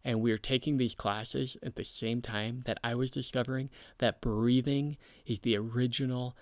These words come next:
name of God. Oh, man. Breathe in, breathe out. God, God, God. That's what I was supposed to help her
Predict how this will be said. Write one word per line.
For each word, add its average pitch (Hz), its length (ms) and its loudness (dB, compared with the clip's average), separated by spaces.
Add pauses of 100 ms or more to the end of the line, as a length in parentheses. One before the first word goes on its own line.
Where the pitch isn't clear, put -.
(200)
name 110 480 0 (100)
of 101 300 0
God. 104 480 4 (480)
Oh, 120 480 4 (560)
man. 107 320 -10 (760)
Breathe 120 760 6
in, 104 500 -4 (560)
breathe 104 560 0
out. - 500 -10 (680)
God, 113 580 -4 (560)
God, 104 560 -10 (920)
God. - 420 -14 (640)
That's - 180 -6
what 131 100 0
I 131 80 6
was 120 120 4
supposed 123 540 -2
to 117 80 -6
help - 480 -8
her - 260 -8